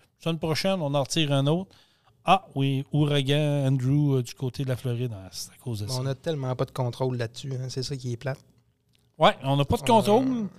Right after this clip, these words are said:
Speaker 1: Mais comme je disais avec quelqu-, à quelqu'un, euh, cette semaine, tu sais, ils veulent nous rentrer de force les chars électriques, là. C'est, c'est
Speaker 2: Ouais.
Speaker 1: bien beau, là. Ils forcent là-dessus, là, mais, mais ils se posent pas de questions. Pourquoi, personne ne se pose la question pourquoi qu'on nous force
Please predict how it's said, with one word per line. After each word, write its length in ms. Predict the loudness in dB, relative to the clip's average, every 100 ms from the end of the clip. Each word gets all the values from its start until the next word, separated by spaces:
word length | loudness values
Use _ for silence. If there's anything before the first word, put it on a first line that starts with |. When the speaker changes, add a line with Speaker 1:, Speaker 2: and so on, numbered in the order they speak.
| -20 _ _ _
Speaker 1:
Mais 540 | 2 6 8 8 6 2
comme 240 | 0 0 0
je 160 | -2
disais 200 | -4 2
avec 180 | 4 2
quelqu-, 280 | -4 -6 -8 -2
à 220 | 0 0
quelqu'un, 360 | -2 -4 -4
euh, 460 | -2 -4 -4 -6 -6
cette 200 | -8 -4
semaine, 480 | -4 -2 0 -2 -4
tu 60 | -10 -18 -20 -20 _ _ _
sais, 140 | -6 -2
ils 80 |
veulent 120 | 0 0
nous 120 | 2
rentrer 280 | 0 -2 -6
de 60 |
force 300 | -4 -4 -4
les 100 | -4
chars 260 | -2 0 0
électriques, 460 | -2 -6 -12 -12
là. 160 | -10 -10
C'est, 220 | -8 -8
c'est 120 | -4
Speaker 2:
Ouais. 100 | -2
Speaker 1:
bien 200 | 0 -2
beau, 180 | -2 -2
là. 100 | -2
Ils 180 | -2 -4
forcent 340 | -4 -4 -4 -6
là-dessus, 440 | -6 -6 -4 -2
là, 120 | -2 -2
mais, 240 | -2 0
mais 380 | 0 0 0 -2
ils 60 | -6 -12 -14 -16 -18 -20 _
se 100 | -6
posent 220 | -4 -2
pas 120 | -2
de 120 | -6 -4
questions. 680 | -4 -2 0 2 2 0 -4 _ _
Pourquoi, 300 | -10 -10 -14 -4
personne 280 | -2 0 0
ne 40 |
se 60 | 0
pose 180 | 0 -2
la 60 | -2
question 300 | -2 -4 -8 _
pourquoi 360 | -4 -4 -4 -4
qu'on 200 | -2 -2
nous 100 | -2
force 540 | -2 -2 -2 -6 -14